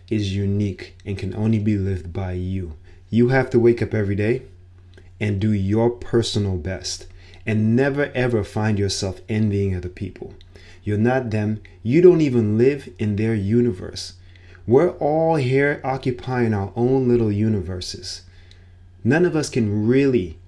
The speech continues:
live the life of others, experience the life of others. We can sympathize, but we can never truly understand what it is like, what it is to be in the shoes of another person. You understand?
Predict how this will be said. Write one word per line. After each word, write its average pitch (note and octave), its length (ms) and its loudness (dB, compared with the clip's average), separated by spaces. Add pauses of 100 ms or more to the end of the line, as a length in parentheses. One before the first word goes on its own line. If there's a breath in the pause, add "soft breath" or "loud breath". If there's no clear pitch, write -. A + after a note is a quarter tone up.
(360)
live A#2+ 280 4
the A2+ 100 4
life A2 300 -2
of G2 120 -4
others, G2+ 280 -4
experience G#2+ 480 -2
the G2 80 -6
life G2 220 -4
of F#2+ 100 -10
others. F#2+ 240 -6
We C#3 120 -2
can B2+ 180 0
sympathize, A2+ 720 -2
but G#2 100 -2
we B2 120 2
can A#2+ 220 2
never D3 260 -2
truly G3+ 1000 4
understand A2+ 640 0
what G#2+ 160 -2
it G#2 80 0
is F#2+ 200 -2
like, G#2 460 -2 (1040 soft breath)
what C3+ 240 4
it C3 180 0
is C3 260 6
to A#2 100 2
be A2+ 220 4
in G#2+ 100 2
the G2+ 60 -4
shoes A2+ 380 0
of G2 140 -2
another F#2+ 320 -4
person. F2+ 540 -10 (1600 soft breath)
You G#2+ 100 -4
understand? A#2 540 0